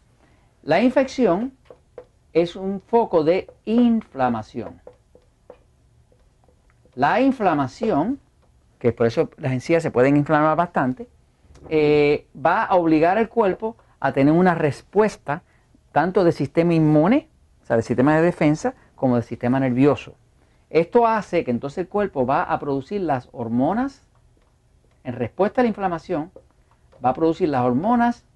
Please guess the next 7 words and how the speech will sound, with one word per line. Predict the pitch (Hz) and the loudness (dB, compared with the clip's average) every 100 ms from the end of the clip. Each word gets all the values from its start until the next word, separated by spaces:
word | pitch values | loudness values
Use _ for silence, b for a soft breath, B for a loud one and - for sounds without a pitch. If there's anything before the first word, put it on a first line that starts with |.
| _ _ _ | _ _ _
de | 220 240 233 - _ _ | -4 0 0 -2 _ _
estrés. | - 117 - 131 127 - _ _ _ _ _ _ _ _ _ _ _ _ _ _ _ - | -12 -12 -10 -4 -4 -6 _ _ _ _ _ _ _ _ _ _ _ _ _ _ _ -6
Las | 120 | 0
hormonas | 127 156 240 | 2 4 4
de | 247 | 2
estrés | - 233 220 | 2 0 2
son | 226 185 139 | 2 2 0